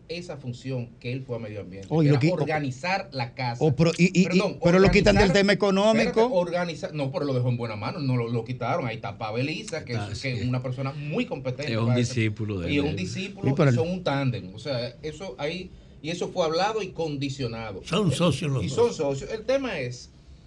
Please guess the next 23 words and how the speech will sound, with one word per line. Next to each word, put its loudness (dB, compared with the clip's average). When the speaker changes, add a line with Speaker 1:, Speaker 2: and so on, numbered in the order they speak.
Speaker 1:
que -8
Miguel -2
no -4
tiene -6
competencia -8
para -6
eso. -6
Y -8
estamos -6
hablando -4
de -10
un -10
ministerio -6
que -4
de -6
cara -2
a -2
una -6
campaña -8
tiene -8
una -12
presencia -8
nacional, -8